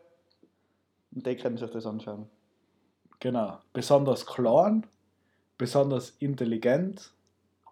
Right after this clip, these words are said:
Speaker 2: und besonders dumm. Für die ist so undercover.
Speaker 1: <laughs>
Speaker 2: Weil das ist echt ein Bullshit-Film. Ah, das ist richtiger Rotz. Aber auch wieder lustig.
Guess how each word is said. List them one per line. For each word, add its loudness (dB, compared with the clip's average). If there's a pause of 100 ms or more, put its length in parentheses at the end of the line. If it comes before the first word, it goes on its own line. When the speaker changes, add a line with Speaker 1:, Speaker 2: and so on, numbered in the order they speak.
(160)
Speaker 2:
und 0 (340)
besonders 2 (540)
dumm. 0 (320)
Für -2
die 6
ist -4
so 0
undercover. -8 (240)
Speaker 1:
<laughs> -8
Speaker 2:
Weil 4
das 6
ist 6
echt 8
ein 4
Bullshit-Film. 2 (220)
Ah, 4
das 4
ist 0
richtiger 2
Rotz. -4 (680)
Aber 10
auch 10
wieder 4
lustig. -6